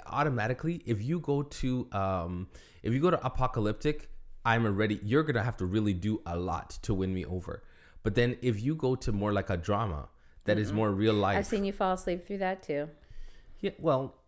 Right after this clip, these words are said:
Speaker 2: You know
Speaker 1: yeah.
Speaker 2: what? You know some of the
Speaker 1: <laughs>
Speaker 2: movies that I haven't seen you fall <laughs> asleep through?
Speaker 1: Which one?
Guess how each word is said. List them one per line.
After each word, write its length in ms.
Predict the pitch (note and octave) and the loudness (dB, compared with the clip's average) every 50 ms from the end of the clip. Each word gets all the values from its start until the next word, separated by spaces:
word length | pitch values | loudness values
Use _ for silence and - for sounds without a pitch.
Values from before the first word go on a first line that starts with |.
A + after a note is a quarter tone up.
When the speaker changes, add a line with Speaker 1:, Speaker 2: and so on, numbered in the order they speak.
| - - - | -20 -20 -4
Speaker 2:
You 140 | - A3+ B3 | 0 2 4
know 100 | C#4 D#4 | 6 6
Speaker 1:
yeah. 60 | F4 | 8
Speaker 2:
what? 180 | F#4+ D4+ - - | 6 6 4 4
You 140 | A#3+ C4+ C#4+ | 2 4 4
know 180 | E4 F#4 G#4 | 6 4 4
some 220 | G4 - - D4 C#4 | 2 2 2 4 4
of 80 | C#4 | 6
the 60 | B3+ A#3 | 6 6
Speaker 1:
<laughs> 100 | A3+ A#3 | 8 8
Speaker 2:
movies 260 | A#3+ - B3+ C4 B3 | 8 8 8 6 8
that 220 | A3+ G#3+ G3+ F3+ F#3 | 8 8 8 8 6
I 100 | G#3 G3+ | 6 4
haven't 400 | A3+ A3 G#3 F#3+ G3 A#3 B3+ C4+ | 6 6 6 6 6 4 2 2
seen 180 | - C#4 C4 C4 | 2 2 2 2
you 80 | C#4 | 2
fall 240 | C#4 - B3 A#3+ B3+ | 4 4 6 6 6
<laughs> 60 | B3+ | 4
asleep 420 | B3+ - B3+ - - E4 C#4 - - | 4 0 6 10 10 10 10 8 4
through? 260 | C#4 C4+ C4 C#4+ E4 - | 4 6 6 6 4 4
Speaker 1:
Which 200 | A#2+ B2 A2 A2+ | 2 2 4 2
one? 240 | G#2+ E2+ D#2+ D#2 | 2 2 0 -4